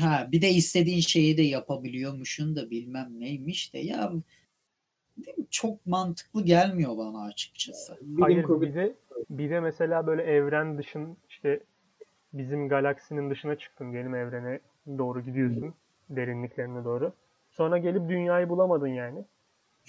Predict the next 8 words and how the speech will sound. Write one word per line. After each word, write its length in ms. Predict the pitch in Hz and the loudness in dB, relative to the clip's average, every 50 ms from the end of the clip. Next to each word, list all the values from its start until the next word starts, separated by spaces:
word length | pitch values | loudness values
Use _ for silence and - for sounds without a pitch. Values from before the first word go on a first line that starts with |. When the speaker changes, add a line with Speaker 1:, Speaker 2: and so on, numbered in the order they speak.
| - - - - 165 | -8 -8 -8 -8 -8
Speaker 3:
Bu 40 | 160 | -4
sefer 300 | - 175 - - 185 185 | -4 0 4 4 4 4
ölüyormuşsun 680 | 190 160 156 170 190 190 170 151 135 - - - 139 | 4 2 2 2 2 2 2 0 -2 -6 -8 -8 -6
yani, 220 | 131 127 123 127 131 | -6 -4 -4 -6 -4
kendini 500 | - 151 143 143 151 151 170 185 180 156 | -2 -2 0 0 0 0 -2 -2 -2 -2
bulacaksın, 540 | 160 156 151 147 170 175 170 - - 147 | -2 -2 0 0 0 -2 -2 -4 -10 -6
tekrar 440 | 135 - 143 135 - 147 139 135 135 | -2 -2 -2 0 0 0 0 2 2
bedenine 400 | 139 135 139 143 143 147 151 147 | 2 2 2 2 0 0 -2 -2